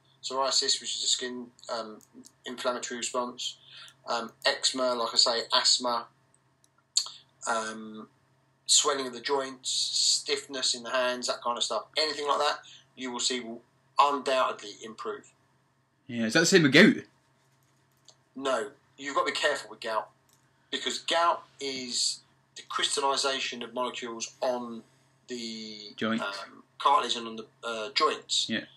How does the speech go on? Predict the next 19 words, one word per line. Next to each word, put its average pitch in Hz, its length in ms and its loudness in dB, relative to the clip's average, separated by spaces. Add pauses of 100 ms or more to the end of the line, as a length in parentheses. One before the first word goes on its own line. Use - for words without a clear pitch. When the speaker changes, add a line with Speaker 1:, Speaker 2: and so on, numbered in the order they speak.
(260)
Speaker 1:
And 113 520 -2 (800)
if 139 180 -6
you've 139 160 -10
got - 280 -2
gout, 110 340 -2 (520)
the 117 60 -10
one 135 400 0
thing 139 260 -4
people 139 360 -10
don't 127 260 -6
realise 110 600 -2
is 117 100 -12
the 117 100 -12 (200)
biggest 135 420 -4
issue 127 240 0
with 123 140 -6
it 139 200 -2
is 113 100 -6
fructose. - 680 -12